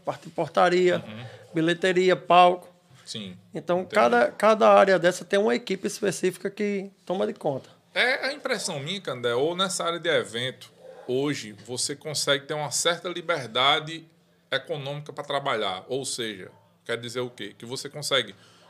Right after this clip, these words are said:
Speaker 2: Contratar pessoas sem ter que assinar carteira, sem ter que ter toda aquela burocracia estatal que a gente sabe que só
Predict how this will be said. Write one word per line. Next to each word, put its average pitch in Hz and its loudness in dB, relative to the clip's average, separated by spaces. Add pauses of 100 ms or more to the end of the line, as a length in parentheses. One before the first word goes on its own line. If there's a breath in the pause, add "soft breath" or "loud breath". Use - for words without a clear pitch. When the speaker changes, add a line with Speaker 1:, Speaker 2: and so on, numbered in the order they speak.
Speaker 2:
Contratar 196 2
pessoas 202 4
sem 180 -4
ter 180 -2
que 180 -6
assinar 165 -4
carteira, 143 -2
sem - -8
ter 139 -10
que - -18
ter 131 -8
toda 151 -8
aquela 151 -4
burocracia 135 -2
estatal 120 -2
que 120 -14
a - -12
gente 127 -10
sabe 117 -4
que 123 -16
só 170 -2